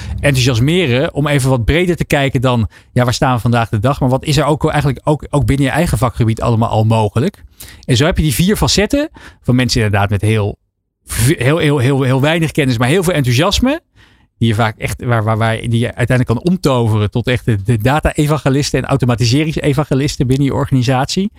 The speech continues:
Om echt het vuurtje aan te wakkeren. Ja, tot mensen die er, die er, die er, die er heel zwaar sceptisch naar kijken. En soms ook zelfs het idee hebben dat de Terminator op de stoep staat. Ja, daar moet, die moet je, die moet je gewoon, eh, eh, goed bijpraten. En ook inderdaad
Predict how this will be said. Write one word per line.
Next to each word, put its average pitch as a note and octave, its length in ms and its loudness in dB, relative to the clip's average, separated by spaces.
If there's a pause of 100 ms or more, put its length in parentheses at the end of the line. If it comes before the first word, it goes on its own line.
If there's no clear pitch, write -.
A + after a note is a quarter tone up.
(280)
Om D3 120 2
echt - 120 -2
het - 120 -6
vuurtje F3 340 2
aan F3 200 0
te F3 80 0
wakkeren. E3 440 0 (240)
Ja, G#2+ 200 -2
tot C#3+ 220 0
mensen C3+ 280 2
die B2 160 2
er, A#2+ 120 0
die A#2 180 2
er, A#2 80 0
die A2+ 180 2
er, A2+ 200 -2
die B2 160 2
er A2+ 60 2
heel D3 160 2
zwaar C#3 240 0
sceptisch - 320 -2
naar B2 120 0
kijken. C3 360 0
En B2 100 -2
soms B2+ 160 0
ook C3 160 -2
zelfs B2+ 200 0
het - 80 -20
idee C3+ 200 2
hebben B2 200 0
dat B2 120 -2
de D3+ 80 0
Terminator D#3+ 400 0
op G#2 60 -2
de G#2+ 60 0
stoep A2 220 -2
staat. G2+ 400 -4 (480)
Ja, F#2+ 140 -2
daar A2+ 180 2
moet, B2 100 0
die B2+ 100 2
moet C#3+ 140 0
je, B2+ 280 0 (100)
die A2 120 2
moet A#2 140 0
je G#2+ 80 0
gewoon, G2+ 320 0
eh, G#2 460 -4
eh, A#2 80 -4
goed D#3 200 0
bijpraten. A2 680 0
En G#2+ 140 -4
ook G#2 180 -4
inderdaad G#2 400 -2